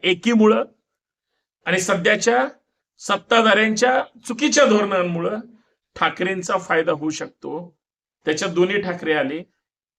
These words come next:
ते फक्त समजून घ्या, हे मात्र या ठिकाणी मला तुम्हाला सांगायचं. आणि सगळ्यात महत्वाचा चौथा मुद्दा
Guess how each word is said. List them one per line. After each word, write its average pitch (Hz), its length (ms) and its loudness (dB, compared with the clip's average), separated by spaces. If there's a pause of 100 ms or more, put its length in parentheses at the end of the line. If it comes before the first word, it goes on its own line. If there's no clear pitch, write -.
(340)
ते 185 180 4
फक्त 180 260 -8
समजून 165 480 -4
घ्या, 135 220 -4 (440)
हे 180 160 0
मात्र 170 300 -2
या 151 160 0
ठिकाणी 135 540 -12
मला 123 180 -10
तुम्हाला 127 320 -16
सांगायचं. 101 400 -20 (460)
आणि 139 100 -6
सगळ्यात 220 400 2
महत्वाचा 233 480 2
चौथा 208 400 0
मुद्दा 139 440 -4